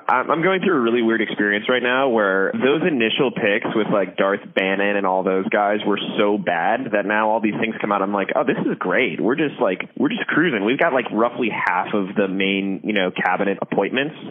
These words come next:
And an interesting thing happened, which is that the Trump supporters now are the ones freaking out because Trump was, you know, like, this populist message, he's gonna drain the, quote, "drain the swamp." And yet his cabinet's on track to be, like, the wealthiest in history.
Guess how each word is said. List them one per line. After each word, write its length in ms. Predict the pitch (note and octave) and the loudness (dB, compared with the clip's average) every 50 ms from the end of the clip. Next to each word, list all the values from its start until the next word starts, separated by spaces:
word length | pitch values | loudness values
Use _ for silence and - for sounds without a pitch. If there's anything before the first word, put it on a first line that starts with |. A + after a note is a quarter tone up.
| - | -2
And 320 | - F#2+ G#2 G#2+ G#2 G#2 G2+ - | 0 2 2 2 0 -2 -2 0
an 80 | D3 F#3+ | 0 0
interesting 340 | A3+ - - - - F#3+ | 0 -2 -2 -2 -2 0
thing 160 | E3+ G3+ A3 G#3 | 2 2 2 2
happened, 480 | F#3 E3 D3 C#3 - D#3 D#3 E3 D#3 | 4 4 2 2 2 0 0 0 0
which 320 | C#3+ A2 B2 C3+ C3+ E3 D#3+ | 0 2 2 2 2 2 2
is 240 | C#3 C#3+ C#3 C3 A#2 G#2+ | 2 2 2 0 0 2
that 400 | B2 B2 A#2+ A#2+ A#2+ A#2+ A#2+ - - - | 2 4 4 4 2 0 0 -2 0 0
the 60 | - - - - | 0 2 2 2
Trump 160 | A3 C#4 F4+ - - | 2 2 2 2 0
supporters 420 | B3 - - - B2+ A#2 A#2 A#2 A#2+ | 0 2 2 2 2 2 2 2 2
now 200 | B2 A#2 A2 A2 | 2 4 4 4
are 80 | A2+ | 2
the 80 | G#2 G2+ | 2 2
ones 220 | G#2 G#2 G2+ - - | 0 0 -2 -2 -2
freaking 320 | A2 G#2+ - - E2+ F#2+ | -2 -2 -2 -2 -2 -2
out 220 | D#2+ - G1+ G1+ - | -2 -2 -4 -2 0
because 480 | - C#3+ D3 D3+ D3 C#3 C3+ C3 B2 A2+ - - - | 0 0 2 2 2 4 2 2 0 -2 -6 -8 -8
Trump 360 | - - - F#3+ G3+ G3 F#3 E3+ | -4 -2 0 2 2 2 2 0
was, 180 | D#3 B2+ G2 | 0 0 0
you 160 | D#2+ - F3 | 0 0 2
know, 140 | C#3 B2 B2 | 2 4 4
like, 240 | B2 C3 B2 B2 A2+ - - | 4 4 2 2 0 -2 0
this 140 | - C3 C3 B2+ - | 0 0 0 2 2
populist 420 | - C3 C3+ C3+ C#3+ C3+ B2 A2 | 2 2 2 2 2 0 0 0
message, 640 | C3+ A#2 A2+ A#2 - A#2+ A2+ A2+ A2+ A2+ A2+ - - - - - - - - | 0 -2 -2 0 0 2 2 4 4 2 0 -2 -6 -10 -12 -16 -18 -16 -14
he's 360 | - - C#3+ C#3+ D3 C#3+ C3 | -8 -4 -2 0 0 0 0
gonna 420 | - D3 C3+ C3 B2+ A#2+ A#2 G#2 A2 | 2 2 2 4 4 2 2 0 0
drain 320 | A2+ C3 C3 B2+ C3 C3 | 0 2 2 2 2 2
the, 160 | B2 B2 B2+ - - - | 0 -2 -2 -2 -2 0
quote, 220 | D3 C#3 B2+ - | 2 2 2 0
"drain 320 | - - B2+ B2+ B2+ B2+ | 0 0 2 2 2 2
the 140 | B2 A#2 G2+ - | 0 0 -2 -2
swamp." 480 | - C#3 D#3+ E3 C#3+ A#2 G#2+ A2 - - - - | -2 0 2 2 2 0 0 -2 -6 -6 -4 0
And 260 | C#3 D3 D3+ D3 C#3 D3 | 0 2 2 2 2 2
yet 280 | E3+ G3+ G#3+ G3 - - | 2 2 2 2 0 0
his 220 | C3+ D3+ E3 E3+ E3+ - | 2 2 2 2 0 0
cabinet's 320 | E3+ D3 F3+ F#3 D#3 - | 0 2 0 0 0 0
on 140 | E3 D3 C#3+ | 0 0 0
track 320 | C3 - A#2+ A2+ B2 C3+ - | 0 0 2 2 2 0 -2
to 60 | - | -2
be, 100 | - C3+ | -2 0
like, 240 | A#2+ A#2 G#2+ G2 - | 2 2 2 0 -2
the 160 | - A2 A#2 A#2 | -2 -2 0 0
wealthiest 880 | A2 G#2+ A#2 A2+ A#2 B2 A#2+ - C3+ B2+ A#2+ A#2 G#2+ - D3+ - - - | 2 2 2 2 2 0 0 0 0 2 2 2 0 -2 -6 -10 -10 -4
in 140 | - A2 A2+ | -2 -2 -2
history. 500 | G#2+ A2+ A#2+ A2+ - - - A#1+ B1 - | 0 0 -2 -2 -2 -2 -2 -2 -2 -2